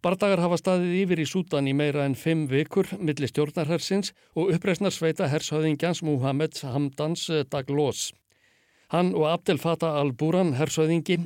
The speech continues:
yfirmaður stjórnarhersins, berjast um yfirráð í landinu. Alls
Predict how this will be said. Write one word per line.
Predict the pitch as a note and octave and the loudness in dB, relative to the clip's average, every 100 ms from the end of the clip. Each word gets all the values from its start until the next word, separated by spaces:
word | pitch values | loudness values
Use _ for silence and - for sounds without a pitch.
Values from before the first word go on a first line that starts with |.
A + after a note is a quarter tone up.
| - | -2
yfirmaður | D3+ D#3 D3+ D3 C3+ | 0 2 2 0 0
stjórnarhersins, | D#3 D#3 E3+ D#3 E3+ F3+ F#3+ - - _ | 0 0 0 0 0 2 0 -2 -14 _
berjast | - D#3+ D3+ C#3 D#3 | -2 0 0 -2 -2
um | D3 | 0
yfirráð | D3 C3+ B2+ B2+ A2+ | 2 2 0 -2 -2
í | C#3+ | -2
landinu. | C#3 C#3+ C#3 B2+ C3+ _ _ _ _ - | 0 0 2 0 -2 _ _ _ _ -4
Alls | D#3+ | -4